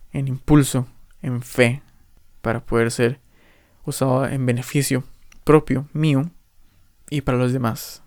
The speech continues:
también. Entonces, es el punto número uno. Punto número dos, no importa lo pequeño o insignificante que te creas,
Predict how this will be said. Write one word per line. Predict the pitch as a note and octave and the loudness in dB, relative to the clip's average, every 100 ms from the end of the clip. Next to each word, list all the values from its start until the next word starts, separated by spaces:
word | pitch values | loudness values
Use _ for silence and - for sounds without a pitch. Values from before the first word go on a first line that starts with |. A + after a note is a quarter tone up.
| - | -16
también. | - - - E3+ - - - - - - - - | -12 -12 -12 -16 -20 -20 -20 -20 -20 -20 -20 -20
Entonces, | - C#3 A#2+ - - - - - - | -8 -2 -2 -4 -18 -20 -20 -20 -8
es | - | -4
el | |
punto | C3 C3 C#3 | 0 0 2
número | C3 C3 | 2 2
uno. | B2+ A#2 - - - | 2 -2 -10 -16 -2
Punto | D3 C#3+ | 0 2
número | D3 C#3+ C3+ | 2 2 4
dos, | C#3+ D3 - - - - - | 2 0 -8 -20 -20 -10 0
no | C3+ | 2
importa | C3+ D3 C#3 - D3 C#3+ | 4 6 4 2 -8 -4
lo | B2+ A#2+ | -4 -2
pequeño | A#2+ - C3+ C3 B2+ C3+ | -4 -2 -2 0 -2 -4
o | - C3 | -2 0
insignificante | C3 B2+ B2 A#2+ B2 B2 C3 C3+ _ _ _ | 0 -2 -4 -2 -2 -2 -4 -8 _ _ _
que | - | -4
te | C3 - | -4 -6
creas, | - G2 F#2 - - | -8 -6 -6 -8 -18